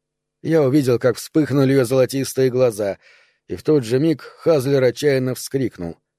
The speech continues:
Падая на пол, он выронил крест и схватился за голову,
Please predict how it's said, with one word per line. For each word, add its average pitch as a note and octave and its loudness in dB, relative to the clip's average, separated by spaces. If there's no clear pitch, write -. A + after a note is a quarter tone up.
Падая A#2+ 2
на D3 0
пол, C#3 -2
он C3 0
выронил B2+ 2
крест D3 -2
и A2+ -2
схватился C3 -2
за B2+ 0
голову, B2+ -2